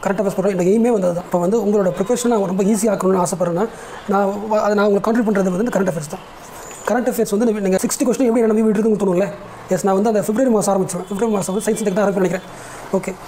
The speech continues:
அதுல வீடியோஸ் போடுவேன். ஓகே, அந்த வீடியோஸ் பார்க்கும்போது உங்களுக்கு புரியுதா மட்டும் பார்க்காது, கண்டிப்பா புரியும்.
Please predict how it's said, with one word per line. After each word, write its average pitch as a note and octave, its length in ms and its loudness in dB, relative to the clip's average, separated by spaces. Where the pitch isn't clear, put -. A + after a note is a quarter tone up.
அதுல G#3+ 180 2
வீடியோஸ் A#3+ 260 2
போடுவேன். F#3 240 2
ஓகே, F#3+ 160 0
அந்த G#3 180 2
வீடியோஸ் D4 280 2
பார்க்கும்போது F#3 320 2
உங்களுக்கு A3 320 0
புரியுதா D4+ 240 4
மட்டும் A#3+ 160 2
பார்க்காது, F3+ 220 0
கண்டிப்பா A3 200 0
புரியும். F#3+ 240 0